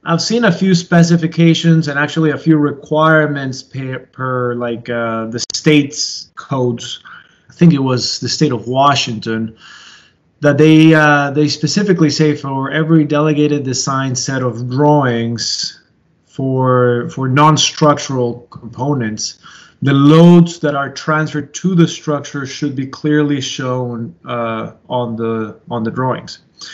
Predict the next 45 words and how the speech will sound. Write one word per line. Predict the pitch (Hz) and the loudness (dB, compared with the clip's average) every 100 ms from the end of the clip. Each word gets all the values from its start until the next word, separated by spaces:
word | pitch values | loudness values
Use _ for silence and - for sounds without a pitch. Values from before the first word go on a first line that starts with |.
| - - | -20 2
I | 151 | 6
know | 180 | 8
we, | 202 160 131 - | 8 6 4 -6
we | 135 135 | -8 -8
rarely | 131 156 170 170 143 | -4 0 0 0 -2
do | 123 143 143 | -6 -4 -4
that. | 117 110 - - | -6 -12 -14 -18
We, | 120 113 | -20 -16
we | 123 | -18
try | 123 135 135 127 | -14 -10 -8 -8
to, | 127 123 120 117 113 110 110 | -10 -12 -10 -8 -8 -8 -8
uh, | 117 113 104 104 - _ _ _ _ _ _ - | -10 -10 -12 -14 -18 _ _ _ _ _ _ -18
and, | - 156 156 | -10 0 2
and | 170 165 | 4 6
our, | 160 156 | 6 6
our | 143 147 | 4 0
clients, | - 165 156 131 127 - - | 0 0 0 -2 -10 -16 -16
you | 131 135 | -12 -8
know, | 127 | -6
even | 127 139 156 143 | -2 2 2 0
if | 131 | -4
we | 135 | -6
start | - 139 139 | -4 -6 -6
showing | 143 135 | -8 -6
those | 123 117 - | -4 -6 -6
loads, | 139 139 127 120 | -4 -2 -2 -4
which | 113 - | -8 -6
will | 120 | -8
take | 113 123 117 | -6 -6 -4
a | |
lot | 113 110 | -4 -4
of | 104 - | -6 -12
extra | 117 113 117 | -14 -12 -12
time, | 127 156 135 131 - - _ | -2 0 0 -4 -16 -20 _
but | 143 | 4
it, | 160 170 151 160 | 6 6 2 2
our | 170 | 2
clients | 170 196 175 143 | 4 4 4 2
will | 131 | -2
probably | 151 143 131 | -2 -2 -2
ne-, | 135 135 | -6 -6
never | 143 135 135 | -6 -6 -6
even | 123 117 | -6 -8
include | 110 110 - 180 | -10 -8 2 4
them | 151 123 110 | 4 -2 -8